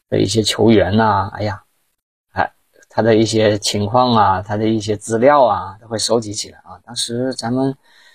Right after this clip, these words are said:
国内的这个甲 A 联赛已经开始了啊，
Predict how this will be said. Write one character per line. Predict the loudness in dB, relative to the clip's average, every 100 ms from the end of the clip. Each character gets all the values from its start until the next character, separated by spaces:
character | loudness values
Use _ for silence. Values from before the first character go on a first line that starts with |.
| _ _
国 | 2 4
内 | 6
的 | 4 4
这 | 4
个 | 4 4 2 -2 -10 _ _ _ _ _ -4
甲 | 0 4
A | 4
联 | 4 2
赛 | 2
已 | 2
经 | 0
开 | 0
始 | 0 -2
了 | -6
啊， | -8 -12